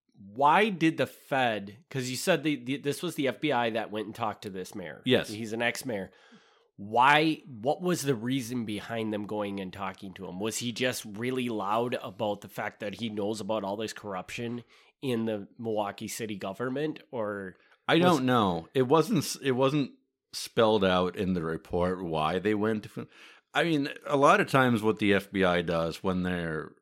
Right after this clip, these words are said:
Speaker 2: investigating is, you know, they'll just stop into different people who they think know something about something. And this just came out of the general, like, Frank Balistrieri file. So this
Speaker 1: Hmm.
Speaker 2: is like they're just doing a general investigation on him.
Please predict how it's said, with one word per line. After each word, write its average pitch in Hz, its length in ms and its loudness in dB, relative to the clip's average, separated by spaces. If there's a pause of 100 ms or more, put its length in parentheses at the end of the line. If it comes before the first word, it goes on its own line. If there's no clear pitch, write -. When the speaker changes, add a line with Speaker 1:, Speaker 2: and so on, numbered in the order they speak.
(160)
Speaker 2:
investigating 90 840 0
is, 80 180 -6 (640)
you 117 140 0
know, 98 160 4
they'll 101 180 2
just 95 300 -2 (640)
stop 107 500 2
into 104 260 2
different 98 440 0
people 87 720 -2 (500)
who 95 400 2
they 90 160 0
think - 260 -2
know 92 220 -2
something 101 360 -4
about 98 220 0
something. 98 260 -4 (320)
And 147 140 4
this 190 140 2
just 165 180 2
came 127 240 4
out 107 140 6
of 92 80 0
the 90 80 0
general, 87 440 0
like, 76 160 -2
Frank 78 300 -6
Balistrieri 67 500 -6
file. 62 380 -10 (220)
So - 180 0
this 113 160 4
Speaker 1:
Hmm. 120 60 -6
Speaker 2:
is 98 80 -4
like 98 160 4
they're 98 80 4
just 85 180 -10
doing 90 160 2
a 82 60 0
general 82 300 -2
investigation 76 720 -8
on 67 200 -14
him. - 160 -14